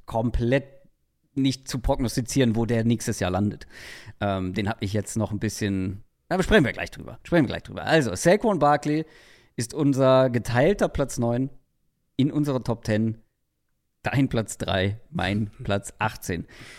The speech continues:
Speaker 1: So eine di-, große Diskrepanz hatten wir, ich glaube, noch nie.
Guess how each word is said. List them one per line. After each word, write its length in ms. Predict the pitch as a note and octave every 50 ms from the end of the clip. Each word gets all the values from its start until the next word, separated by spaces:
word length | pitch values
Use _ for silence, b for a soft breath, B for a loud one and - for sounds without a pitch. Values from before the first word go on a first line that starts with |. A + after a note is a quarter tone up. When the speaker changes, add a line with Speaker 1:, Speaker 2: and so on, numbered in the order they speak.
| B B B B B B B B B
Speaker 1:
So 120 | - B2+ F3
eine 140 | G#3+ B3+ A3+
di-, 160 | F#3 A3 G#3+
große 400 | - - F#3 F#3+ G3+ F#3+ F#3+ E3
Diskrepanz 520 | D#3 F3 - - - C#3 - D#3+ F3 -
hatten 220 | F3+ E3 - D3 C3+
wir, 360 | C#3 C3+ C3 B2+ A#2 G#2 - - - - _ _ _ _ _ _ -
ich 60 | -
glaube, 280 | - - B2 B2 C3 C#3
noch 160 | B2+ A2+ A#2
nie. 260 | B2 B2 D#3 C4+ D#4+